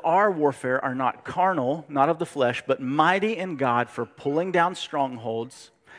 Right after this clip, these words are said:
casting down arguments and every high thing that exalts itself against the knowledge of God, and bringing every thought into captivity to the obedience of Christ." So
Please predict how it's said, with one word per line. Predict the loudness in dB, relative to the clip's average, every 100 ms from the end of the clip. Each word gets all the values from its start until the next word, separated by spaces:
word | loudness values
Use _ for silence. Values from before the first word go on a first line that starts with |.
| -20 -6
casting | 2 4 2 -4 -2
down | 2 2
arguments | 2 2 0 -2 -4 -6 -8
and |
every | -4 -2 -2
high | 0 0
thing | 0 -6 -6 -6
that | -8
exalts | -8 -4 -4 -4 -10
itself | -6 -4 -4 -6 -20 -12 -10
against | -4 -4 -4 -6
the |
knowledge | -4 -4 -4 -8 -10
of | -6
God, | -4 -4 -6 -12 _ _ _ _ _ _ _
and | -2 0 -2 -6 -12
bringing | -10 -8 -6 -8 -10 -6
every | -2 -2 -2 -4
thought | -4 -6 -4 -6
into | -10 -14 -14
captivity | -12 -12 -6 -4 -4 -6 -10
to | -12
the | -12 -8
obedience | -8 -8 -10 -10 -12
of | -14 -14
Christ." | -8 -8 -10 -16 _ _ _ _ _ _ _ _ _ _ -20 _ _ _ _ _ _
So | -8 -6 -8